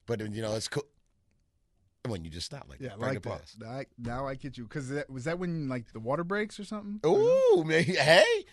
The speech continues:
Speaker 1: pregnant pause with the water breaks.
Speaker 2: Yes,
Speaker 1: <laughs>
Speaker 2: I,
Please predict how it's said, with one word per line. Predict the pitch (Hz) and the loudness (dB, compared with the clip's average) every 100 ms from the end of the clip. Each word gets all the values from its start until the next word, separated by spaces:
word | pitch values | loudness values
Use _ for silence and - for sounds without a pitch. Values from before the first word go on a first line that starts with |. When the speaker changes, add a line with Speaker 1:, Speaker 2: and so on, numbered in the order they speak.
| _ | _
Speaker 1:
pregnant | 151 170 180 _ _ _ _ _ _ _ - | 0 0 -2 _ _ _ _ _ _ _ -2
pause | 143 151 | 0 0
with | 160 | 0
the | 170 | 0
water | 196 311 | 2 0
breaks. | 107 87 120 | -2 -6 -4
Speaker 2:
Yes, | 117 120 190 190 - | 0 2 2 2 2
Speaker 1:
<laughs> | - | 2
Speaker 2:
I, | 123 | 0